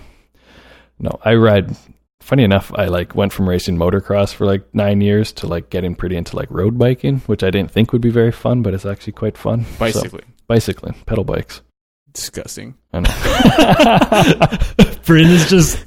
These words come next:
Speaker 3: aching for a motorcycle conversation. <laughs>
Speaker 1: I worked at a motorcycle shop for, like, three years. That was, like, my jam.
Speaker 2: Dude,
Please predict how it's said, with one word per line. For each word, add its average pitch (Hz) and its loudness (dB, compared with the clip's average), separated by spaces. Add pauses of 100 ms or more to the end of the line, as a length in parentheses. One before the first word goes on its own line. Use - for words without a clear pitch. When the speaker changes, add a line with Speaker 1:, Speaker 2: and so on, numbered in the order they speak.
(460)
Speaker 3:
aching 135 4
for 139 0
a 131 6
motorcycle 120 4
conversation. 110 0
<laughs> 170 4
Speaker 1:
I 123 4
worked 127 2
at 117 4
a - 0
motorcycle 104 0
shop - -6
for, - -6
like, - -4
three 95 -2
years. 95 -2
That 104 0
was, 101 0
like, 104 -2
my 127 0
jam. 95 -2 (580)
Speaker 2:
Dude, 98 -14